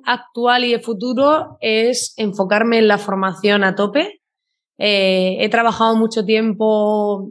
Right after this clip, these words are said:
tema de clientes para enseñarles a vender online y toda esa parte, y ahora quiero poder impactar a más personas. Entonces estoy muy enfocada en hacer formaciones, hacer eventos.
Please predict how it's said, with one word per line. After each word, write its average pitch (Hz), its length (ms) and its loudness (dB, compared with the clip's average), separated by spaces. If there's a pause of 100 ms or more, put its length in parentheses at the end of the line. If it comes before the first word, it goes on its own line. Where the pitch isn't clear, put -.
(100)
tema 208 240 2
de 202 160 2
clientes 208 840 0
para 196 200 -2
enseñarles 180 460 -2
a 190 60 -2
vender 185 240 0
online 196 880 -2
y 180 100 -2
toda 190 140 0
esa 190 160 -4
parte, 220 460 0 (440)
y 214 140 2
ahora 220 180 2
quiero 220 220 2
poder 214 200 2
impactar 202 400 -2
a - 20 -2
más 196 180 -6
personas. 156 800 -12
Entonces 190 380 -2
estoy 202 200 -2
muy 208 160 2
enfocada 202 880 0
en 185 220 -6
hacer 180 240 -4
formaciones, 214 760 0
hacer 180 220 -4
eventos. 226 680 0